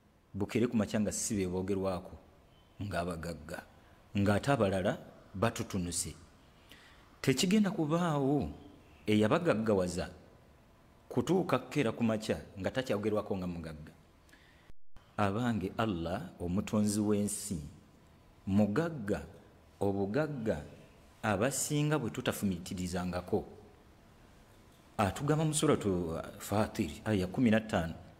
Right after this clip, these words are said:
Yatugamba nti, "Ya ayyuha nnaasu, bantu mmwe, antumul fuqara'u ila Allah." Musaana mukimanye nti bantu mwenna muli banaku abatalina ke muyina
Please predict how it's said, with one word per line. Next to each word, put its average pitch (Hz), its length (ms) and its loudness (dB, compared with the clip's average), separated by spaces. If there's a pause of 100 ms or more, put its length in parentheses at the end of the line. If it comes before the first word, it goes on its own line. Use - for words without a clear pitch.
(760)
Yatugamba 160 280 2
nti, 120 100 0
"Ya 147 160 2
ayyuha 120 360 2
nnaasu, 104 440 2
bantu 90 440 0
mmwe, 120 440 4 (380)
antumul 110 600 2
fuqara'u 101 840 0
ila 95 220 -4
Allah." 95 400 0 (360)
Musaana 123 440 0
mukimanye 127 580 2
nti 120 220 -2 (320)
bantu 127 220 -6
mwenna 156 1160 0 (460)
muli 151 340 2
banaku 160 580 -2 (540)
abatalina 156 640 0
ke 160 120 -6
muyina 101 560 0